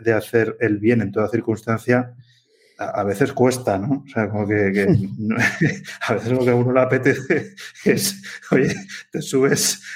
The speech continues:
Speaker 1: en el carro de combate y, <laughs> y invades el país vecino, ¿no? Pero, eh,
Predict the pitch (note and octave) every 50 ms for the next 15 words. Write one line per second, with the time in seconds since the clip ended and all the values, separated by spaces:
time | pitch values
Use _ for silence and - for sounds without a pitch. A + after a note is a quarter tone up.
0 | - - E3+ C#3 C#3 - D#3+ D#3 D3+ D#3 D3+ D3 D#3 E3 - G3 D#3+ E3 E3 -
1 | - F3+ F#3 - - - F#4 E4+ - - - F4 - - F3 D#3 D#3 D#3+ D#3 E3
2 | D#3+ - D3+ D3+ C#3+ D3+ D3 C#3+ G3 D#4 D#4+ D4 C#4 C#4 C#4+ C4 - - - -
3 | A#3+ A#3+ G3+ - - C#3 C3 B2 A#2 B2 - - - - - G3 - - - -
4 | C3 C3 B2+ B2+ B2 B2